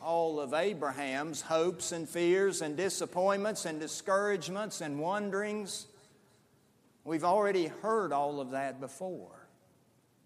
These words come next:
Do we really need to hear it again? In other words, we've all been there and done that. Something that should be easy in life is not, we find out. And we start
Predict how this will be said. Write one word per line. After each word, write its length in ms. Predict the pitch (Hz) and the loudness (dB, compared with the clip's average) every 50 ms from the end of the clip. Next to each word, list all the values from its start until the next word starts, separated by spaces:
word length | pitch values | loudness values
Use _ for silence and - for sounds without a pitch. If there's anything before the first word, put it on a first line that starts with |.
| _ _ _ _ _ _ - | _ _ _ _ _ _ -6
Do 140 | 123 139 143 | -4 -2 -2
we 80 | 139 | 0
really 320 | 135 135 156 165 160 160 160 | 0 0 0 0 0 0 -2
need 240 | 147 147 147 139 123 | -2 -4 -4 -4 -6
to 80 | 123 | -8
hear 320 | 117 135 170 180 156 123 107 | -8 -6 -6 -4 -4 -4 -4
it 160 | 104 110 - - - - - _ _ _ _ _ - | -6 -8 -12 -16 -20 -20 -20 _ _ _ _ _ -10
again? 460 | 127 123 123 151 165 156 123 92 82 - - - - - _ _ _ _ _ _ _ _ _ _ _ _ _ _ _ _ _ _ _ _ _ _ - | -8 -6 -6 -6 -6 -6 -8 -12 -14 -18 -20 -20 -20 -20 _ _ _ _ _ _ _ _ _ _ _ _ _ _ _ _ _ _ _ _ _ _ -4
In 80 | 156 | 0
other 140 | 165 165 160 | 0 2 4
words, 260 | 165 170 165 156 156 | 4 4 4 4 4
we've 240 | 165 185 196 170 156 | 4 4 4 6 8
all 240 | 180 185 180 196 185 | 8 10 8 8 6
been 320 | 185 185 208 220 208 160 | 6 4 4 4 4 4
there 320 | 143 143 143 143 151 170 180 | 4 6 6 6 6 4 4
and 240 | 175 170 175 170 | 2 0 0 0
done 300 | 165 185 208 233 220 170 | 2 2 2 2 0 -2
that. 320 | 123 117 104 87 - - - - - - - - - | -2 -4 -4 -6 -8 -14 -20 -20 -20 -20 -20 -12 -6
Something 500 | - - - 202 208 202 - 226 220 208 | -2 2 2 2 2 2 2 2 4 6
that 160 | 190 190 185 | 6 6 6
should 260 | 185 - 202 196 165 156 | 6 4 4 4 4 6
be 300 | 196 196 196 190 175 - | 4 4 4 2 0 -2
easy 680 | 185 202 226 254 254 240 202 - - 165 160 170 190 196 | -2 0 2 2 2 2 0 0 0 0 0 0 0 -2
in 320 | 175 185 196 190 180 180 | -2 -2 -2 -2 0 2
life 500 | 175 175 170 175 185 202 226 226 220 - - - | 2 2 4 4 4 2 2 0 -2 -4 -4 0
is 260 | 226 233 214 160 165 | 0 0 0 0 0
not, 480 | 196 208 233 254 277 262 196 - 147 | 2 4 4 4 4 4 2 0 0
we 200 | 151 160 156 135 | 0 0 0 0
find 440 | - - 156 139 131 120 113 110 113 | 0 0 0 2 2 0 0 0 0
out. 280 | 127 123 123 123 131 135 | 0 2 2 2 2 2
And 120 | 147 156 | 0 0
we 120 | 180 202 190 | 0 0 0
start 480 | 196 - - 208 196 196 202 190 - | -2 0 2 4 6 6 4 2 0